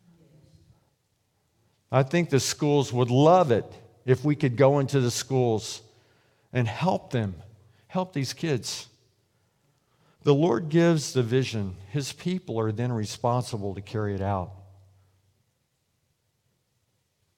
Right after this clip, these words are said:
The Lord showed Moses the promised land.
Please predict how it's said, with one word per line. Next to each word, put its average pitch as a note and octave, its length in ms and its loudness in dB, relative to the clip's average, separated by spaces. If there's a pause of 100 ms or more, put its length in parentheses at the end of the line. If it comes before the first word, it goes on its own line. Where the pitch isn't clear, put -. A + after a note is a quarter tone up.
(1200)
The C3 100 2
Lord C#3+ 380 6
showed C#3 340 6
Moses B2 520 2
the G#2+ 100 -4
promised A2+ 440 -2
land. F#2+ 360 -4